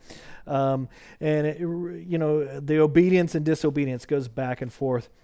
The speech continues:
And things go well for Solomon as he starts out initially,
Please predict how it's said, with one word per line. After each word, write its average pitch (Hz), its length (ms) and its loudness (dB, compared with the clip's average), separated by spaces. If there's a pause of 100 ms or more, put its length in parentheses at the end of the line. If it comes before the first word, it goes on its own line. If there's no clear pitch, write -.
(720)
And 170 200 0
things 196 360 0
go 190 180 6
well 160 520 6
for 156 200 -4
Solomon 160 600 2
as 131 120 -6
he 165 100 -2
starts 147 380 -2
out 143 400 2 (240)
initially, 196 640 2